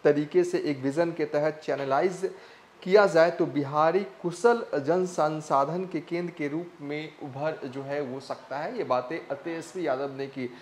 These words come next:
कार्यक्रम जो है वो बिल्कुल खुशनुमा माहौल में हुआ। दरअसल तेजस्वी यादव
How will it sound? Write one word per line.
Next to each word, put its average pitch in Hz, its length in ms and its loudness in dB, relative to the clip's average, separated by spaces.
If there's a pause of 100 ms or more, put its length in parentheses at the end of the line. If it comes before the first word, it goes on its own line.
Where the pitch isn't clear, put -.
(260)
कार्यक्रम 185 400 2
जो 208 80 -2
है 208 300 2
वो 180 360 2
बिल्कुल 165 500 -6
खुशनुमा 170 720 -2
माहौल 143 500 0
में 165 180 -4
हुआ। 165 280 -2
दरअसल 143 380 -4
तेजस्वी 160 580 -8
यादव 147 240 0